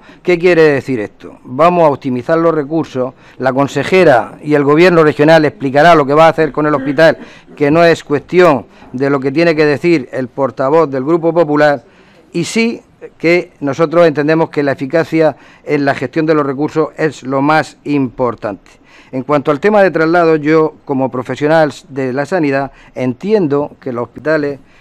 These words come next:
se deben de actualizar y los servicios en aquellos sitios donde sean necesarios y sean más eficaces. En este caso,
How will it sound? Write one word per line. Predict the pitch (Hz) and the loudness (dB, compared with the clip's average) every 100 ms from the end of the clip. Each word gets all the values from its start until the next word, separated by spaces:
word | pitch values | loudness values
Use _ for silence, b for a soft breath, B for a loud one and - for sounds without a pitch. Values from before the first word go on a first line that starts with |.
| b | b
se | - 127 | -10 -4
deben | 151 147 131 | -2 -2 -2
de | 120 | -4
actualizar | 117 - 120 123 107 - 160 147 127 | -6 -8 -8 -6 -6 -2 -2 -2 -4
y | 123 | -8
los | 117 117 | -8 -8
servicios | 120 143 139 143 127 b - | -6 -6 -4 -6 -6 b -8
en | 127 | -6
aquellos | 123 170 175 - | -4 -2 -2 -4
sitios | 156 156 135 | -6 -4 -4
donde | 127 123 | -6 -4
sean | 147 143 - | -4 -6 -6
necesarios | 127 117 127 113 139 139 143 b b - | -10 -10 -10 -8 -6 -4 -6 b b -14
y | 123 | -10
sean | - 139 135 - | -4 -2 -2 -4
más | 127 131 143 135 - b b b | -4 0 0 -2 -8 b b b
eficaces. | 131 127 127 160 135 120 98 | -10 -8 -4 -4 -4 -8 -8
En | 135 | -10
este | 135 139 | -6 -4
caso, | 156 - 151 | -4 -2 -6